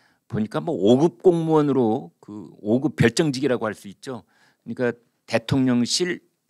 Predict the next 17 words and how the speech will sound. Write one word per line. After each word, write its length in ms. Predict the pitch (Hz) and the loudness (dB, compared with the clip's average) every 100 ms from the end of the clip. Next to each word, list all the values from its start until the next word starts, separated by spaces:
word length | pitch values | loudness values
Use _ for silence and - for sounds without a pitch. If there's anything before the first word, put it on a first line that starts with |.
| _ | _
내 100 | 92 - | -2 0
아내 400 | 101 101 143 131 - _ | 2 2 2 0 -6 _
대변인실에 840 | - 107 123 113 - 120 120 151 156 _ _ _ | -2 4 4 4 -2 -4 -4 -4 -6 _ _ _
뭐 220 | 95 76 | -10 -6
오 200 | 104 123 | -2 0
급 260 | 147 - - | 0 -4 -2
직원처럼 720 | - 151 135 - 110 95 110 | -2 0 -2 -4 -12 -14 -18
그렇게 200 | - 101 | -20 -20
들어가서 460 | - 101 95 98 - _ - - - | -20 -20 -20 -20 -20 _ -20 -20 -20
일을 300 | 104 101 107 | -10 -8 -6
한다. 400 | 98 127 120 98 | -6 -6 -6 -6
뭐 200 | 90 95 - | -8 -18 -20
지금 320 | - 107 95 _ _ _ | -20 -20 -20 _ _ _
말은 340 | 117 - 101 104 | -20 -18 -18 -20
그렇게 220 | - _ | -20 _
돼 140 | _ | _
있습니다. 460 | 104 _ 92 90 82 | -20 _ -20 -20 _